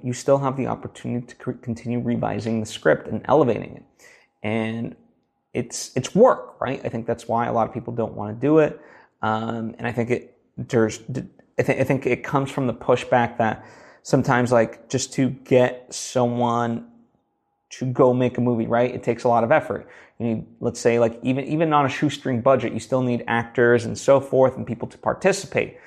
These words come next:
So that level, just to get to that level is in and of itself, like,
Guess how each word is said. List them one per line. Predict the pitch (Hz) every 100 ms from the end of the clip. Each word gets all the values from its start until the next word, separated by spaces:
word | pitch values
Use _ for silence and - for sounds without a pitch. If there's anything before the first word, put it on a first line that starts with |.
| - - _
So | - 127
that | 127 131 127
level, | 127 123 123 123 120 - - -
just | 127 -
to |
get | 123 120
to | 117
that | 123 123
level | 123 127 120 120 -
is | 123 120
in | 120
and | 117
of | 107
itself, | 104 - 127 120
like, | 113 107 -